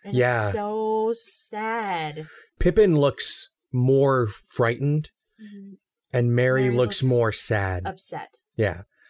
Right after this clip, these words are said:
Speaker 2: And that's, it's very telling of those two characters and, like, their differences here too, because,
Speaker 1: Mm-hmm.
Speaker 2: you know, Pippin's a baby.
Speaker 1: <laughs>
Speaker 2: Pippin's the baby here.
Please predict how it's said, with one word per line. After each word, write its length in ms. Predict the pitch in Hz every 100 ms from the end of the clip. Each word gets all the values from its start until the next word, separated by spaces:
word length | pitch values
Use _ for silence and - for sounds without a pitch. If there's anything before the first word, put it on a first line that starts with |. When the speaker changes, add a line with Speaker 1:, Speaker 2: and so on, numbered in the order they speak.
| - _ _ _ _ _ -
Speaker 2:
And 180 | 113 117 -
that's, 380 | 123 123 -
it's 160 | 127 107
very 180 | 139 117
telling 320 | - 120 110
of 80 | 101
those 220 | 104 -
two 120 | 113
characters 440 | - 101 92 104 92
and, 80 | 98
like, 120 | 90
their 100 | 98
differences 460 | 98 101 - 98
here 120 | 101 90
too, 240 | - 92
because, 260 | 92 107 196
Speaker 1:
Mm-hmm. 80 | 120
Speaker 2:
you 40 |
know, 120 | 98 98 _ - _ -
Pippin's 280 | - 135
a 40 | 127
baby. 460 | 123 113 92 - _ _ - -
Speaker 1:
<laughs> 720 | 302 - 330 - 311 - _
Speaker 2:
Pippin's 340 | 147 143 127 117
the 80 |
baby 360 | 110 101 101 87
here. 300 | 92 92